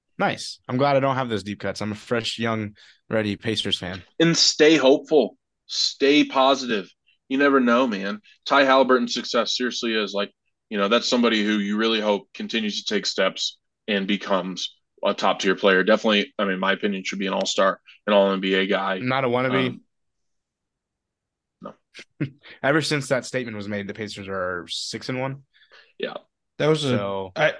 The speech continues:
Speaker 3: I saw that, and I'm like, "Dude doesn't know ball."
Speaker 1: Let's go,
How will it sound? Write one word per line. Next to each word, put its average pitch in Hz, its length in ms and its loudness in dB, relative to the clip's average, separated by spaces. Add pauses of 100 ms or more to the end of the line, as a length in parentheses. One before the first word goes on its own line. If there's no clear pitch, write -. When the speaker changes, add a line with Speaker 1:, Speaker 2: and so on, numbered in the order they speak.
(120)
Speaker 3:
I 165 160 6
saw 147 260 4
that, 156 280 4
and 143 80 -2
I'm 143 140 0
like, 135 300 -2 (1600)
"Dude 175 120 4
doesn't 156 220 4
know 123 100 -2
ball." 123 320 0 (1600)
Speaker 1:
Let's 107 420 -6 (320)
go, 107 460 -2